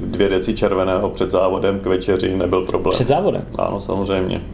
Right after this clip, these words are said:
Speaker 2: Co to dělá s tím organismem? Nevadí ten alkohol potom v
Speaker 1: Mně
Speaker 2: tom
Speaker 1: nevadil.
Speaker 2: oběhu?
Speaker 1: To záleží, jak je ten organismus
Speaker 2: Aha.
Speaker 1: zvyklý. Každý, každý organismus je individuum
Speaker 2: Ano.
Speaker 1: a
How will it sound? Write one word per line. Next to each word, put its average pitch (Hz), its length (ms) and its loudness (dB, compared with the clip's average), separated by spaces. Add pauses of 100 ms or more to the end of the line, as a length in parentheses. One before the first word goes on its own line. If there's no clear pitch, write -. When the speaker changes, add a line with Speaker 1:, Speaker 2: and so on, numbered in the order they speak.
(100)
Speaker 2:
Co - 140 4
to 131 120 2
dělá 151 220 2
s - 60 -6
tím 143 160 2
organismem? 117 600 0
Nevadí 117 320 0
ten 120 140 -2
alkohol 117 380 0
potom 113 500 -2
v 117 40 2
Speaker 1:
Mně 131 140 4
Speaker 2:
tom 139 60 2
Speaker 1:
nevadil. 127 280 2
Speaker 2:
oběhu? 113 280 -2 (240)
Speaker 1:
To 151 120 2
záleží, 151 340 2
jak 147 160 2
je 151 100 -2
ten 147 160 0
organismus 139 560 -2
Speaker 2:
Aha. 113 140 0
Speaker 1:
zvyklý. 90 220 -2
Každý, 131 480 2 (120)
každý 127 420 2
organismus 117 920 -2
je 107 200 2 (120)
individuum 104 800 2
Speaker 2:
Ano. 113 200 2
Speaker 1:
a 101 240 2